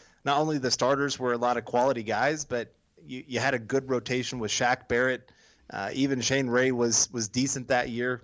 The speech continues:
being the fourth guy coming off the bench. And, uh, and so it, Joseph Ossai is, is,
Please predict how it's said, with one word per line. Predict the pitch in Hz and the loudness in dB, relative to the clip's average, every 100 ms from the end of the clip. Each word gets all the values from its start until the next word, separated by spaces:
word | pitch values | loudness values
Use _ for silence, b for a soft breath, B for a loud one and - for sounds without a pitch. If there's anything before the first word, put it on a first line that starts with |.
| - | -6
being | 127 | -4
the | 113 | -4
fourth | - 123 131 - | -2 0 0 0
guy | 123 123 | 0 0
coming | 123 120 | -4 -2
off | 120 120 | -2 -2
the | 101 | -2
bench. | 110 120 - - b b b b _ | 0 0 -2 -12 b b b b _
And, | - 110 110 110 107 | -6 -2 0 0 2
uh, | 110 107 | 4 4
and | 104 110 | 2 -2
so | 123 | -2
it, | 123 120 - B B - | -2 -6 -10 B B -4
Joseph | 147 170 - | 0 0 2
Ossai | 147 143 - 127 147 135 131 | 2 2 -2 0 2 2 2
is, | 117 | 0
is, | - 120 | -4 -6